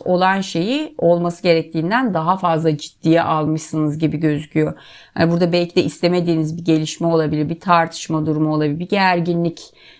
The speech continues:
söz konusu olabilir ama hani siz çok fazla çatık kaşlarla bakıyorsunuz olaya. Biraz rahatlayın, hatta mümkünse biraz esprili olun diyor. Yani burada kılıç onlusunda bahsettiğim konular da belki de hani sizin,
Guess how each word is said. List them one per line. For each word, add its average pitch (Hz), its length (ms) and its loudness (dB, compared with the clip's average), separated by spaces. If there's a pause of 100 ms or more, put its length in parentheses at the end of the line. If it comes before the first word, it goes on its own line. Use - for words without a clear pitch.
söz 175 340 4
konusu 160 340 0
olabilir 156 360 0
ama 285 360 0 (260)
hani 170 140 0
siz 175 220 -6
çok 277 260 -2
fazla 202 300 2
çatık 175 400 -8
kaşlarla 156 580 0
bakıyorsunuz 151 640 -2
olaya. 202 440 0 (300)
Biraz 165 340 2
rahatlayın, 220 880 -2
hatta 165 360 0
mümkünse 160 640 -2
biraz 247 300 -2
esprili 165 580 0
olun 156 420 0
diyor. 151 240 0 (480)
Yani 156 240 2
burada 196 440 0
kılıç 208 340 -2
onlusunda 165 720 0
bahsettiğim 165 640 -2
konular 185 640 0
da 160 120 0
belki 156 340 0
de 147 160 0 (360)
hani 160 180 2
sizin, 170 600 -2